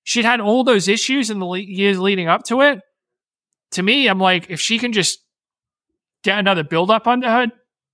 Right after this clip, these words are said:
under her legs, she's a good hot weather runner. I, I'm starting to feel very confident in Seidel as well.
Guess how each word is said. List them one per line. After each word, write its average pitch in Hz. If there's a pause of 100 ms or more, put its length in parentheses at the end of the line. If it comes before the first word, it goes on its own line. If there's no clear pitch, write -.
(1300)
under 214
her 214
legs, 233
she's 185
a 185
good 202
hot 196
weather 196
runner. 202
I, 180
I'm 180
starting 220
to -
feel 190
very 175
confident 151
in 135
Seidel 143
as 131
well. 131